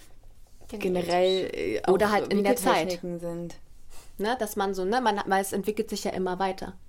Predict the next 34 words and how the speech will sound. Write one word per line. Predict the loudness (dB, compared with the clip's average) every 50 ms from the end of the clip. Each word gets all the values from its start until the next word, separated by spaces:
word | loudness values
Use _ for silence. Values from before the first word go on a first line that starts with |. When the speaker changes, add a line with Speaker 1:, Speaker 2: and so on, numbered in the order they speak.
| -18 -18 -20 -20 -20 -20 -20 -20 -18 -18 -14 -8
Speaker 3:
So, | -4 0 2
wenn | 2 2
man | 2 2 2
dann | 0 -2
vielleicht | 0 0 -2 -2 0 -2
das | -2 -2 -2
Geburtsdatum | -4 0 2 2 2 2 0 -2 -2 -2 -2 -4 -4 -4
anguckt, | -4 -4 -2 -4 -4 -4 -6 -14 -14 -14 -16 -16 -18 -18 -16 -14 -14 -12 -12 -12 -14 -14 -14 -12 -8 -4
vielleicht | -2 -2 0
war's | -2 -2 -2
auch | -2 -4
nur | -2 -4
das | -4 -4 -6
Geburtsdatum, | -6 -4 -4 -6 -4 -4 -6 -4 -4 -4 -6
I | -4 -6
don't | -4 -4 -4
know. | -4 -4 -6 -6 -10 -8 -4
Aber | -2 0 0
das, | 0 -2 -4 -6 -2
diese | -2 -2 -2 -2
Frage, | -4 0 2 2 2 2
diese | 2 -2 -2 0
Kombi | 0 0 2 0 0
fand | 0 0 0 0 0
ich | -2 -4 -2
echt | -2 -2 -2 -4 -10 -14 -12 -6
spannend. | -6 -2 0 0 0 0 -2 -6 -10 -12 -16 -16 -16 -16 -16 -16 -16 -18 -16 -16 -16 -16 -16 -16 -16 -16 -14 -14 -14 -14 -14 -14 -14 -14 -14 -14 -14 -14 -12 -8 -4
Speaker 2:
Naja, | -2 0 2 2
also | 2 2 0 -2
ich, | -4 -6 -8 -14 -14 -12 -12 -10
ich, | -8 -8 -8 -8 -6 -4
ähm, | -2 -2 0 0 0 -2 -2 -4 -4 -6 -8 -12 -16 -18 -16 -18 -18 -18 -18 -18 -16 -14 -12 -8
bin | -8 -6 -6
jetzt | -6 -6 -6 -6 -8 -8 -10